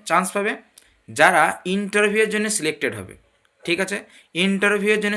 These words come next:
সিলেক্টেড হবে, অর্থাৎ এই যে রেজাল্টটা ইলেভেন টুয়েলভে দেওয়া হয়েছে, সেটা তো ইন্টারভিউ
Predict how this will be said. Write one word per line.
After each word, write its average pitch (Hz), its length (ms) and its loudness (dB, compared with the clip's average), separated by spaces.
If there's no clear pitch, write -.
সিলেক্টেড 165 360 -4
হবে, 113 120 -6
অর্থাৎ 156 360 -2
এই 160 140 4
যে 208 80 6
রেজাল্টটা 180 440 2
ইলেভেন 160 260 -4
টুয়েলভে 180 340 -2
দেওয়া 147 220 4
হয়েছে, 120 240 -10
সেটা 135 240 -4
তো 170 60 -6
ইন্টারভিউ 170 340 -2